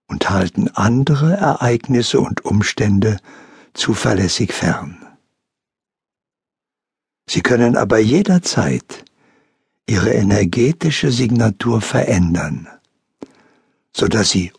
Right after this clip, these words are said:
unerwünschte Ereignisse und Umstände nicht mehr hervorrufen und erwünschte Ereignisse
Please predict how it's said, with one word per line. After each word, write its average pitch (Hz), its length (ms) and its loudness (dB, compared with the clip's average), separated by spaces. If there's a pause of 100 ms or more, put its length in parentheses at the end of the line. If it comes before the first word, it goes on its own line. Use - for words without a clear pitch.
unerwünschte 139 960 2
Ereignisse 120 840 0
und 107 200 0
Umstände 107 760 0 (640)
nicht 123 320 0
mehr 107 140 2
hervorrufen 107 1080 -2 (1000)
und - 180 0
erwünschte 98 680 0
Ereignisse 113 1040 0